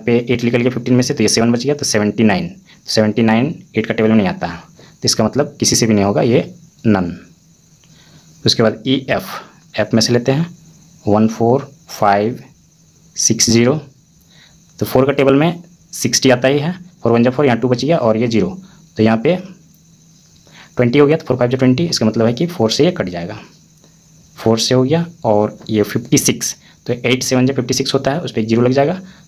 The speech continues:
तो ये एट से भी कट रहा है, मतलब by eight, ये इसका answer हो गया।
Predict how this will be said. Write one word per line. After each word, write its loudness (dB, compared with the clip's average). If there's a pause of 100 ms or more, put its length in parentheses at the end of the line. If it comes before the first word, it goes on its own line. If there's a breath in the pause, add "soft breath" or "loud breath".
(100)
तो 2
ये 4
एट 0
से 0
भी -2
कट -6
रहा -4
है, -6
मतलब -4 (520)
by 0 (200)
eight, -4 (180)
ये 0
इसका 0
answer -2
हो 2
गया। -2